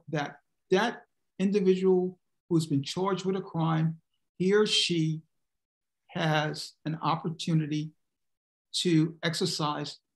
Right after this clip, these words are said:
their constitutional rights before me. I will not take a case and say, "Okay,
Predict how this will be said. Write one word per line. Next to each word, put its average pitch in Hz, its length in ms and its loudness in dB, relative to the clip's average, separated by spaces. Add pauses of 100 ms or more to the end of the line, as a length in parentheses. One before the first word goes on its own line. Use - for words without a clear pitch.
(420)
their 143 240 0
constitutional 156 840 -4
rights 135 380 -2 (140)
before 139 420 -4
me. 123 260 -8 (460)
I 147 80 -2
will 143 160 0
not 175 360 0 (120)
take 165 360 -2
a 151 100 -4
case 139 600 -2 (540)
and 143 300 0
say, 139 440 -2
"Okay, 160 500 -2